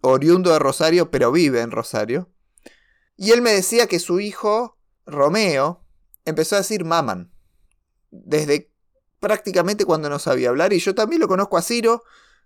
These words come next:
que es, eh, el hijo de mi prima, que también decía "maman" antes de decir "mamá" y "papá". Y ya le gustaba el diseño. Y atraía ya chicos desde muy pequeña edad. Y qué curioso, porque supuestamente el diseño y el traje de Batman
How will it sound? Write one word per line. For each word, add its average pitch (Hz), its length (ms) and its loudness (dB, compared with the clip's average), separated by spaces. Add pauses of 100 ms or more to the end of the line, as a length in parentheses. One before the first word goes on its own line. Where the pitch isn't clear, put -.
que 160 120 0
es, 156 120 -4
eh, 143 320 2
el 151 100 0
hijo 185 220 -2
de 170 80 2
mi 156 140 -6
prima, 190 560 -4 (100)
que 160 140 -2
también 233 300 2
decía 196 280 4
"maman" 226 300 2
antes 233 220 0
de 208 40 2
decir 226 160 -2
"mamá" 208 220 0
y 196 60 -4
"papá". 139 340 -4 (140)
Y 208 60 -12
ya 254 140 4
le 247 80 6
gustaba 220 380 4
el 180 60 0
diseño. 98 600 -4 (140)
Y 185 140 2
atraía 220 680 2 (160)
ya 220 240 0
chicos - 760 -6
desde 170 320 0
muy 226 460 -4
pequeña 175 400 -2
edad. 101 320 -2 (240)
Y 220 100 -12
qué 262 160 -2
curioso, 226 560 0
porque 147 200 -4
supuestamente 156 800 -4
el 120 120 -6
diseño 175 560 -2
y 120 80 -2
el 120 120 -4
traje 196 260 -2
de 156 80 2
Batman 120 560 -4